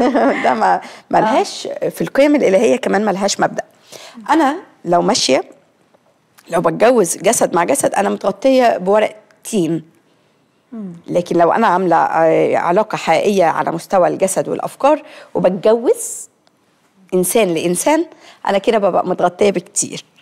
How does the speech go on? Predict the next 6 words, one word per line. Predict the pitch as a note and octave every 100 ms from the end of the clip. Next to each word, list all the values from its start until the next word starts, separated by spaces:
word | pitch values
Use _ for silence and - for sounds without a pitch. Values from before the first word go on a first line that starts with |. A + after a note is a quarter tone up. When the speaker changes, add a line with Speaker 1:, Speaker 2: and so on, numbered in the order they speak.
| _ _ _ -
Speaker 2:
أيوة. | G3 F3+ G3 - -
Speaker 1:
آه. | E3 - - _ _ -
فأنا | G3 A3
بشجع | A3 G#3+ - A3 E3+
لكل | F3+ - F#3+
بنت | F#3